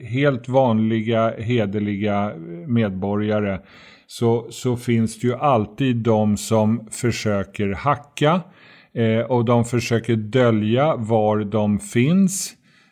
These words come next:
Eh, och använder de då, eh,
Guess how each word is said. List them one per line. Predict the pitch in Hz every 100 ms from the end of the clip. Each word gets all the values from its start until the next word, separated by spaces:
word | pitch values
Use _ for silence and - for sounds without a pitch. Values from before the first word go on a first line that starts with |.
| _
Eh, | 113 104 104 107
och | 123 120
använder | 131 120 120 147 156 147
de | 151 143 120
då, | 117 113
eh, | 110 - 165 156 160 196 180